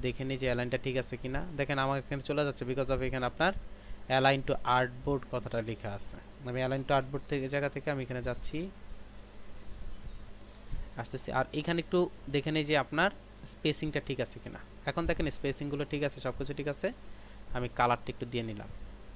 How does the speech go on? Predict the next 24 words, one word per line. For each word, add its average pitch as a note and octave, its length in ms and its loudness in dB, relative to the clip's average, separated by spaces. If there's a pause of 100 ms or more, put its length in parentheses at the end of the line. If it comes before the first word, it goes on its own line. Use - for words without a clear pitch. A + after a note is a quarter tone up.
এই D3+ 100 4
হচ্ছে - 260 -2
আমার D#3+ 160 6 (640)
business C#3+ 340 2
কার্ডের C#3+ 260 4
একটা - 160 -4 (100)
সাইডের C3+ 380 4
color G#2+ 220 2 (220)
বা B2+ 120 0
একটা - 200 -2
সাইডের D3+ 280 0
design। A2+ 300 -2 (640)
Clear? F3 260 6 (720)
একটা - 220 -2
সাইডের C3+ 280 2
design। A2 280 -4 (1160)
তো - 40 -4 (100)
যখন E3 280 4
আমার E3+ 140 8 (500)
এই D#3+ 120 8
সাইডটা F3 220 8 (100)
design E3+ 280 8
হয়ে E3+ 220 12
গেছে, B2+ 220 4